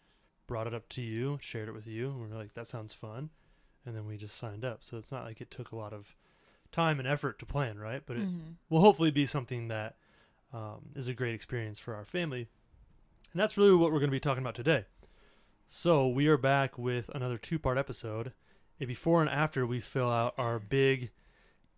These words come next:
Speaker 1: A hashtag hashtag calendar, or what I'm affectionately referring to as our big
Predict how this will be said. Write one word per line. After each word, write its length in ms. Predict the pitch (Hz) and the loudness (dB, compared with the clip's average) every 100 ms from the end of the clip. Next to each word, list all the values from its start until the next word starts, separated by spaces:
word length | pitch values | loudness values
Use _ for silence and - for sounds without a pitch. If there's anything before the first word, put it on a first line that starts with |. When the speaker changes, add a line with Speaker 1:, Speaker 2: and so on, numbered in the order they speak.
| _ | _
Speaker 1:
A 460 | 151 143 135 131 117 - | 0 2 2 0 -2 0
hashtag 400 | 139 - 139 107 | 0 0 -4 0
hashtag 600 | 147 131 - 139 120 117 | 0 0 -2 -2 -2 -4
calendar, 640 | 160 165 127 117 113 123 | 0 2 2 0 -2 -4
or 120 | - 123 | -2 0
what 140 | 123 | 0
I'm 200 | 131 151 | 2 2
affectionately 600 | 147 151 - 143 131 123 | 2 0 0 -2 -2 -2
referring 320 | 117 - 127 | -4 -4 -4
to 140 | 117 120 | -2 -4
as 100 | 113 | -2
our 140 | 113 | -4
big 320 | 104 120 113 | -2 -4 -4